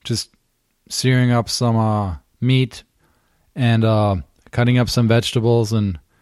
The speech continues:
and, and making those warm and, and making s-, adding some spices. You know, you can, you can really do a lot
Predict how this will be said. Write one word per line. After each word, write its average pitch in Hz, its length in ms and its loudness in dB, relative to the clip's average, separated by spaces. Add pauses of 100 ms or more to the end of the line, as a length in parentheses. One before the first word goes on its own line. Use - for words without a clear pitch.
(360)
and, 110 200 -4
and 110 320 -4
making 117 300 2
those 117 300 0
warm 117 320 2
and, 107 220 0
and 117 260 -8 (220)
making 117 300 0
s-, - 140 -10 (160)
adding 113 220 0
some 113 160 -2
spices. 113 640 -2
You 113 60 -2
know, 110 100 0
you 110 120 0
can, 127 240 -2 (380)
you 135 80 -2
can 180 160 6
really 185 220 10
do 143 120 6
a 117 40 6
lot 110 500 2